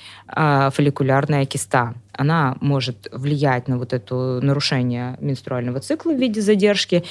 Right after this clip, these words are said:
а потом проходит в течение трех-четырех месяцев без лечения. Да, может вызывать, э,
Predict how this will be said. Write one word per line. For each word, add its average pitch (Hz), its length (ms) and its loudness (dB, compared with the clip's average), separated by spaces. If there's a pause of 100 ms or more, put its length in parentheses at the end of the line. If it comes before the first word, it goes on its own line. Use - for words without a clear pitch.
(160)
а 139 100 2
потом 214 360 2
проходит 185 460 0
в - 40 -20
течение 147 400 -2
трех-четырех 139 680 -4
месяцев 175 480 -2
без 143 500 0
лечения. 127 640 0
Да, 180 240 2
может 147 380 0
вызывать, 135 760 0
э, 135 540 -2